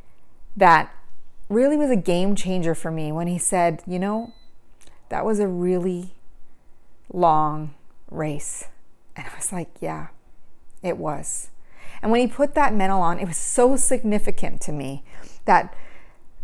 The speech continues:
I didn't need approval or validation from anyone else, but knowing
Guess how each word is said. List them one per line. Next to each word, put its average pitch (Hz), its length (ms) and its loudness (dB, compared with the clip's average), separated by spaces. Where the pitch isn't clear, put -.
I 226 80 4
didn't 233 320 4
need 226 460 4
approval 170 520 2
or 196 140 6
validation 190 880 4
from 160 240 -4
anyone 226 460 -2
else, 175 240 -4
but 175 180 0
knowing 185 640 0